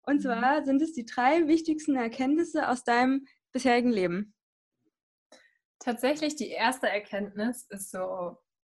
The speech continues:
Speaker 2: das erwarten die wenigsten von mir, weil ich so eine kleine Frohnatur bin, aber dass dein Leben endlich ist.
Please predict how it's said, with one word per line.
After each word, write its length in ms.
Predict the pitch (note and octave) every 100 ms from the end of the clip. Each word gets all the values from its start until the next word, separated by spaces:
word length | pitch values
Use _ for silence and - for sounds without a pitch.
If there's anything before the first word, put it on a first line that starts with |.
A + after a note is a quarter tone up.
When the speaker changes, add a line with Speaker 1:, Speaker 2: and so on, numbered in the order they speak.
| _ _ - _ _ _ _ -
Speaker 2:
das 240 | G3+ A#3+
erwarten 360 | G#3+ F#3 F#3 G#3
die 120 | F#3
wenigsten 400 | F#3 G#3+ - A3+
von 140 | A3+
mir, 160 | A3 G3+
weil 100 | F#3
ich 60 | F#3+
so 80 |
eine 100 | F#3+
kleine 260 | F#3+ F3+ C#4
Frohnatur 540 | - F#3+ A3 A3+ C4+
bin, 320 | B3+ C#4 D#4 - _ _ _ -
aber 480 | A3+ A#3 A3 - _ _ -
dass 180 | B3
dein 180 | - C4+
Leben 300 | A#3+ C4+ A#3+
endlich 500 | - G3 G#3 F3 F3
ist. 340 | E3+ E3 -